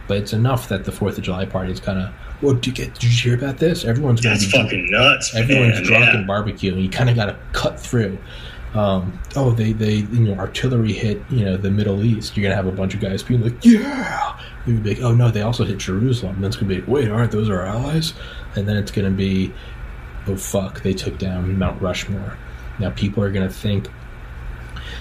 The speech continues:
Speaker 1: now after they take down Mount Rushmore, we shoot down some I C B Ms. So whereas they pierced the Iron Dome,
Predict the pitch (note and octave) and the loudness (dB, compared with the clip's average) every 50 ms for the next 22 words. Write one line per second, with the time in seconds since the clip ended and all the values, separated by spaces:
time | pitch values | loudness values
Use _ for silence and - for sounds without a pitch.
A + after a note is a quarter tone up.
0 | - - - A2 G2 F#2+ F#2+ G#2 G#2 A2+ - - A#2 A2 G#2+ - G#2+ G#2 - F#2+ | -8 -4 -2 0 0 0 0 -2 -2 -2 -2 0 0 0 0 0 -2 -4 -2 -2
1 | F#2 F#2+ F#2+ F#2+ F#2 F#2 F#2 F#2+ F#2+ - - G2 F#2 F#2 F#2 - - F#2+ G2 G2 | -2 0 0 0 0 0 -2 -2 -2 -2 -2 -2 -2 -2 -2 -4 -4 -4 -2 0
2 | G2+ G2+ G#2+ G#2 - - - - - A2+ G2 G2 - G#2 G2+ G2+ G2+ G2+ G2 F#2+ | 2 2 2 0 -2 -4 -4 -2 0 0 0 0 -2 -2 -2 0 0 0 -2 -2
3 | F2+ F2+ F#2+ - - F#2 F2+ F#2 F#2+ F#2+ - - - F#2+ F2+ F#2 F#2+ F#2 F2+ F2+ | -4 -4 -6 -6 -6 -6 -4 -2 -2 -4 -4 -2 -4 -2 -2 -2 -2 -2 -2 -4
4 | F2+ F2+ F#2+ G#2+ A2+ - - - - - - - - - - - - - - - | -6 -8 -8 -6 -6 -6 -6 -6 -8 -8 -12 -14 -14 -14 -12 -12 -12 -10 -8 -4
5 | - F#2+ G2 F#2+ F#2+ F#2+ F2+ - - F#2+ - - - - - F3 F#3 D3 - - | -2 -2 0 0 0 0 -2 -4 -6 -8 -8 -8 -6 -2 2 2 2 2 0 -2
6 | - - - F#2+ F#2+ F#2 F#2 F2+ F2 F2+ F2 F2 G2+ G2+ G2+ G2 F#2 F2+ F2 F#2 | -6 -4 -2 -2 0 0 -2 -2 -4 -4 -2 0 0 0 2 0 0 -2 -2 -4